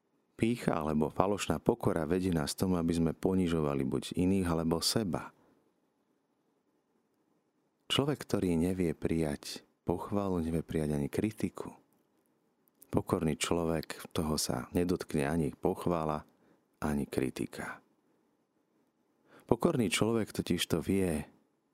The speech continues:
že za všetko môže Pán, je to jeho milosť. A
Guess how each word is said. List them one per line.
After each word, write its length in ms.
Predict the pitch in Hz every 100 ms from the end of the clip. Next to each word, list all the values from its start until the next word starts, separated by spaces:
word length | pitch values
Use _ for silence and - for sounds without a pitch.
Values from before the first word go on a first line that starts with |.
| _ -
že 160 | 90 90
za 240 | 76 78
všetko 400 | - 76 - 76
môže 240 | 76 76 76
Pán, 400 | - 82 82 76
je 160 | 69
to 160 | - 64
jeho 240 | 65 71
milosť. 640 | 69 78 85 78 - - - _ _ _ _ _ _ _ _ _ _ _ _ _ _ _ _ _ _ - -
A 320 | 82 80